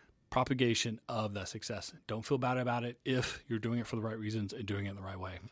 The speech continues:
Which takes us right back to the beginning,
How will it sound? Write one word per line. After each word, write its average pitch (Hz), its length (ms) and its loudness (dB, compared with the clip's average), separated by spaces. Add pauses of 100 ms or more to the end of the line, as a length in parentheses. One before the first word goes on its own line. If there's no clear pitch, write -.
(840)
Which 135 200 2
takes 143 200 6
us 151 220 4 (380)
right 113 340 6 (120)
back 104 260 0
to - 100 -2
the 131 80 2
beginning, 131 540 4